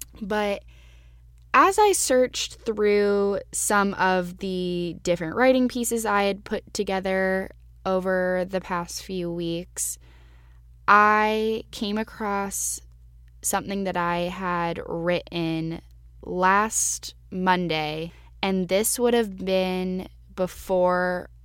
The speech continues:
all of the more drastic measures were taken. And I found something that could resonate with you guys, hopefully, during the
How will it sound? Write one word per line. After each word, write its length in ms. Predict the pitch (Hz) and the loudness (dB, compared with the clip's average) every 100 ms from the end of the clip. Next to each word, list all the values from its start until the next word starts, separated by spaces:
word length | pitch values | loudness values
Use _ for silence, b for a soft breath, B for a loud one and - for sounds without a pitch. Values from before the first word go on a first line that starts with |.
| - | -2
all 520 | 180 175 175 175 165 | 2 4 4 2 -2
of 580 | 170 165 160 165 175 - - | -2 -4 -4 -8 -12 -20 -14
the 760 | - 165 165 160 156 156 165 - - | -6 -4 -4 -4 -4 -6 -10 -14 -8
more 380 | 175 165 165 | -4 -2 0
drastic 640 | 165 - 160 160 - 160 - | -2 0 -2 -2 -4 -6 -6
measures 600 | 160 156 160 151 156 - | -6 -4 -4 -6 -6 -8
were 140 | 156 | -10
taken. 640 | - - 160 - 151 156 160 b b b b b b - | -10 -10 -10 -8 -6 -6 -8 b b b b b b -4
And 440 | 202 196 196 202 - | 0 2 2 0 2
I 160 | 208 208 | 2 2
found 360 | - 233 254 | 0 0 0
something 1040 | - 262 240 - - 247 240 240 240 240 - | 0 -2 -2 -6 -4 -2 0 -2 -2 -4 -8
that 920 | 202 185 196 190 185 180 - - - - - - - | -10 -6 -2 0 0 -2 -6 -12 -14 -18 -20 -20 -20
could 320 | - 196 190 | -8 -2 -2
resonate 580 | 180 180 180 185 180 - - - | 0 -2 0 -2 -4 -6 -12 -18
with 340 | - 185 175 - | -6 -6 -6 -8
you 140 | 185 | -8
guys, 300 | 180 175 175 | -2 -2 -4
hopefully, 680 | - 170 - 175 175 170 170 | -4 -6 -6 -6 -4 -4 -6
during 440 | 170 165 165 165 | -4 -2 -2 -4
the 320 | 160 151 151 | -4 -6 -8